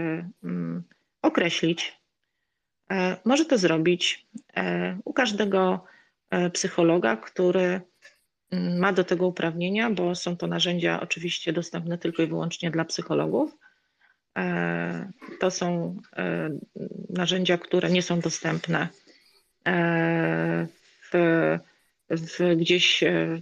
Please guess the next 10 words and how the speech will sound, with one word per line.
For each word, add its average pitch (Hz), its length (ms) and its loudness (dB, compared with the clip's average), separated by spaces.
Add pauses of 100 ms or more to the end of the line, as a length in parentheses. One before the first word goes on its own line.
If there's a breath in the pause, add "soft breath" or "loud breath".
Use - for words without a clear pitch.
na, 175 280 2 (540)
po-, 180 160 2
mówiąc 180 320 0
kolokwialnie, 175 520 0
na 160 160 2
rynku. 165 520 -2 (520 loud breath)
Dokonują 208 460 2
tego 180 260 2
osoby, 202 440 2
obliczają, 175 760 0